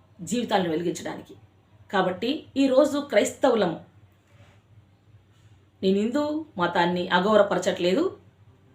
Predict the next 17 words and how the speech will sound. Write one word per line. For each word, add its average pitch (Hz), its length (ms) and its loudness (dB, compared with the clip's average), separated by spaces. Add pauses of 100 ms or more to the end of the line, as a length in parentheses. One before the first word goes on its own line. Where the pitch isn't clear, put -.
(240)
ఒక 185 120 -4
దారముతోనే 226 800 2
రక్షణ 185 400 -4
బంధం 202 320 2
నిలుపుకుంటాను 196 460 -4
అనుకుంటున్నావా? 185 640 -2 (360)
దేవుడు 226 260 6
చెప్పాడు, 190 440 2
"నీ 208 100 0
సొంత 247 340 -4
సహోదరుని 233 540 0
నువ్వు 220 240 -2
ప్రేమించు, 254 760 2 (440)
నీ 208 120 -2
సొంత 254 380 0
సహోదరుని 247 640 2
ప్రేమించకుండా" 233 1200 2